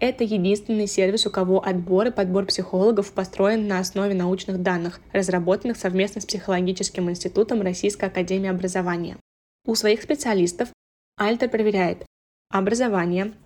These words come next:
часы супервизии, личной терапии, результаты теста на профкомпетентность. А некоторые специалисты дополнительно проходят интервью с разбором кейсов, по результатам которого в базу попадает до тринадцати процентов желающих.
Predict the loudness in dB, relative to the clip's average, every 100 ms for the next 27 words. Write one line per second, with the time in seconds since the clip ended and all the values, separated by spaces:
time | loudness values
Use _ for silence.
0 | _ -2 0 -2 0 0 0 0 0 0
1 | 0 -2 0 0 0 -2 -4 -6 _ _
2 | _ _ 4 4 4 0 0 0 -2 0
3 | -4 0 -2 0 -2 -2 -4 -8 -8 -16
4 | -16 _ _ _ _ _ -2 -2 -2 -6
5 | -6 -6 -6 0 0 0 -4 -2 -4 -2
6 | -2 -2 -2 -4 -2 -2 0 0 0 -4
7 | -2 -2 0 -2 0 0 0 0 0 -2
8 | -12 _ _ _ _ -2 0 0 0 -2
9 | -4 -2 0 2 2 0 -6 -4 2 2
10 | 2 -2 -2 0 0 -2 -6 2 4 4
11 | 2 -2 0 -2 -6 -4 -2 -2 -2 -2
12 | -2 -6 -8 -12